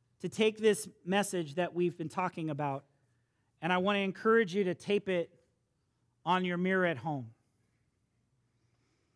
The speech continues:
And so through twenty twenty, we wanna be a church that's real, that's authentic, that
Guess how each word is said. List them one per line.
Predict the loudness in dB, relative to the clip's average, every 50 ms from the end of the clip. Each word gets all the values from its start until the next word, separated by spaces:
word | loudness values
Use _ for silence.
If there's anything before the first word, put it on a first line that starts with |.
| _ _ _ -20 _ _ _ _ _ -12 -6
And | -6 -6 0
so | 2 2 4 2
through | 0 -2 -2 -2 -2 -2
twenty | -2 0 2 2 2 2 -2
twenty, | -4 -2 0 0 0 0 0 -4 -8 -10 -12 _ _ _ _ _ _ _ _ _ _ _ _ _ _ _ -2
we | 0 2
wanna | 4 4 4 4 2
be | 0 -2 -2 -2 -2 -4 -4 -6
a | -8 -8
church | -6 0 2 4 4 4 2 -2 -8 -16 -20 -20 _ _ _ _ _ _ _ _
that's | 0 0 0 0 -4
real, | 0 2 2 4 6 6 4 4 2 -4 -12 _ _ _ _ _ _ _ _ _ _ _ _ _ _ _ _ _ _ _ _ _ _ _
that's | -8 -8 -4 -4
authentic, | -6 -6 -6 -4 -2 0 0 2 2 2 2 2 0 -6 _ _ _ _ _ _ _ _
that | 4 4 4 4 0